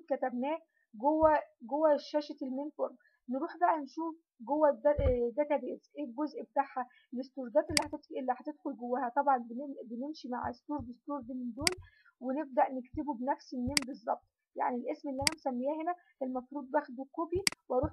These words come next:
جوه الداتابيز وأعمل نفس الاسم بالظبط، get patient by mobile. نروح بقى على الجزئية التانية المتعلقة بالداتابيز.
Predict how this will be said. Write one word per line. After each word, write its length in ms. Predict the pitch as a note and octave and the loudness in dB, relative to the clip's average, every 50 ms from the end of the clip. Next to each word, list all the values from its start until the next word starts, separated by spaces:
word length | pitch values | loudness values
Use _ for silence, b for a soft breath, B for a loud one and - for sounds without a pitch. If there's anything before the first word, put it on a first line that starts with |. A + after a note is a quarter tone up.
| D#4+ - | 0 0
جوه 220 | D4+ D4+ C#4+ C#4+ | 0 0 0 0
الداتابيز 540 | B3+ A3 - D4 D4 D4 C#4+ D4+ E4+ D4+ D#4 | 0 0 0 0 2 0 0 0 -2 -2 0
وأعمل 360 | D4 D4+ D4+ D4+ C#4+ C4+ B3+ | 2 2 4 2 2 -2 -2
نفس 240 | C4+ D#4+ E4+ - - | -2 -4 -4 -6 -10
الاسم 380 | D4+ D4 - D4+ D4+ E4+ D4+ D4 | -12 -10 -10 -12 -8 -8 -8 -6
بالظبط، 400 | A3+ - A3 - - - - - - - - - - _ _ _ A3+ | -6 -8 -10 -8 -8 -8 -8 -8 -12 -14 -14 -18 -20 _ _ _ -6
get 120 | D4 D#4 | -6 -6
patient 500 | - D4+ A#3+ D#4 E4 D#4 - F#4 F4+ D#4+ - C#4+ | -6 -6 -6 -6 -6 -4 -4 -4 -4 -4 -6 -2
by 160 | A3 C4+ C#4+ D4 C#4+ C4+ B3+ | 2 2 2 2 2 -2 -4
mobile. 300 | B3 B3+ - - - - _ _ _ - - _ _ _ _ _ _ _ _ _ _ _ _ _ _ _ _ - - _ _ _ _ _ _ _ _ _ _ _ _ _ _ _ _ _ _ _ _ _ - | -4 -4 -6 -6 -6 -10 _ _ _ -20 -20 _ _ _ _ _ _ _ _ _ _ _ _ _ _ _ _ -12 -12 _ _ _ _ _ _ _ _ _ _ _ _ _ _ _ _ _ _ _ _ _ -6
نروح 280 | C4+ C4 C#4 F4+ - F#4 | -4 -4 -2 -4 -4 2
بقى 220 | F#4 F4+ F4 F4 | 4 6 6 8
على 180 | E4+ D#4 C#4 B3 | 6 6 4 2
الجزئية 420 | A3 - A3+ A#3+ A#3 - B3+ D#4 | 0 -2 -4 -6 -6 -4 -2 -2
التانية 340 | D#4+ D#4+ - D#4 D4+ E4 E4 | -2 -2 0 -2 -2 0 -2
المتعلقة 760 | D#4 C#4+ B3+ B3 C4 A#3 G3+ A3+ A#3+ A#3+ D4 D4+ - - D#4+ | -4 -4 -4 -4 0 2 2 2 2 2 0 0 2 2 0
بالداتابيز. 720 | C#4+ A#3+ B3+ F#3+ - - C4 D4 D4 D4 B3 - A#3 - | 0 0 -4 -6 -2 -2 -2 0 0 -2 -4 -4 -8 -14